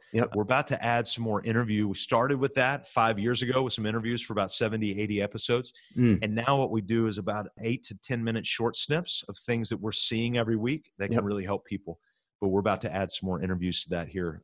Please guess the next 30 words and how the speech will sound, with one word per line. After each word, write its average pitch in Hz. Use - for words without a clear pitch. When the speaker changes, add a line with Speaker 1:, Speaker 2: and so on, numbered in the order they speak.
Speaker 2:
coming 90
up 85
with 82
our 80
clients -
here 95
in 85
the 87
next 87
few 98
months, 87
which -
we're 95
excited 90
about. 87
But 135
also, 175
if 120
you 175
go 226
to 165
my 131
business 175
on 147
purpose 143
dot 127
com 123
forward 147
slash 123
vision, 98